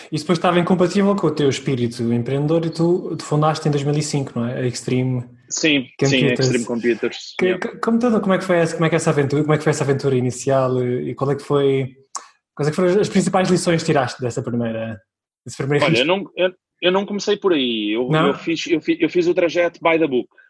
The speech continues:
Speaker 1: By the book.
Speaker 2: Ah, eu fui, eu fui estudar para a escola que a minha mãe achava que eu devia estudar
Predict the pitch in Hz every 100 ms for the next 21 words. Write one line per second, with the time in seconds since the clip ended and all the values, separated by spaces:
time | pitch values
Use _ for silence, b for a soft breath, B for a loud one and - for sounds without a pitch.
0 | _ - 117 110 107 - 107 107 104 131
1 | - 143 - - 139 156 143 - 143 139
2 | 139 - 135 110 117 117 117 117 110 113
3 | 110 117 104 110 - - 147 175